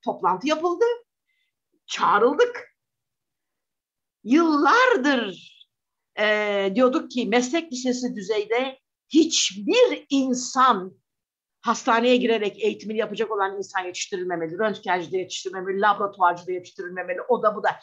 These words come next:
Her şey, hemşire, ebe, hiç kimse. Hepsini bir kalemde yasalaşmak üzere lise üzerine iki yıllık ön lisans programlarına dönüştürdüler.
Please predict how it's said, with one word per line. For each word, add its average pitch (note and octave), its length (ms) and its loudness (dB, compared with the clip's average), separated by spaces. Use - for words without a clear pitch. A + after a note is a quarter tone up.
Her D#4 180 2
şey, D#3+ 220 -6
hemşire, F#3 460 -2
ebe, A#3+ 160 0
hiç - 240 -4
kimse. - 360 -20
Hepsini A#3+ 720 -4
bir C4 280 0
kalemde F#3+ 760 -4
yasalaşmak A3 680 0
üzere E3 420 -6
lise B3 340 -2
üzerine F3 520 -6
iki - 240 -10
yıllık F3 400 -4
ön C4+ 180 0
lisans C#4 380 -8
programlarına C#4 720 -4
dönüştürdüler. C4 840 -10